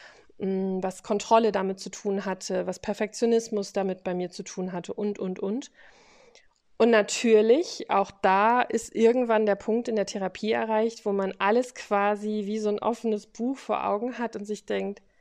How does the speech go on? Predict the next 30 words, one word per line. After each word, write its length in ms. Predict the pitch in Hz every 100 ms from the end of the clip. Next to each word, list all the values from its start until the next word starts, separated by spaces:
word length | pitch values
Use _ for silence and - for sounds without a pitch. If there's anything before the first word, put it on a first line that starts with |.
| _ _ _
„Scheiße, 840 | - - 269 240 240 - 190 208 247 _ _ _ _ _ - _
ich 180 | - -
komm 300 | - 240 311
aus 160 | - 220
dieser 220 | 226 214
Krankheitsspirale 800 | - 240 285 - - 208 202 185
nicht 340 | 247 - -
raus, 440 | 190 208 294 - -
wenn 140 | 202
ich 140 | 202 -
vielleicht, 840 | 202 185 220 262 - _ - -
äh, 300 | 220 214 208
nicht 580 | 202 202 202 - - - _ _ _ _ _ _ _ _ _
kleinere 540 | - 208 208 226 254 262
Sachen, 600 | 254 269 - 302 320 320 - _ _
aber 300 | - 202 202
in 60 | 196
den 100 | 190
meisten 380 | 190 202 - 208
Fällen 480 | - 185 180 170
sehr, 400 | 170 175 208 233
sehr 160 | 202 196
schwerwiegende 640 | - 196 196 208 208 208 208
Sachen 380 | 208 220 226
ändere.“ 580 | - 247 220 156 160 170 - _ _ _ _ _ _ _ - - _
Und 120 | 208
diese 160 | 196 196
Veränderung 560 | 208 190 196 202 208 208
tut 260 | 208 185
weh. 240 | 170 151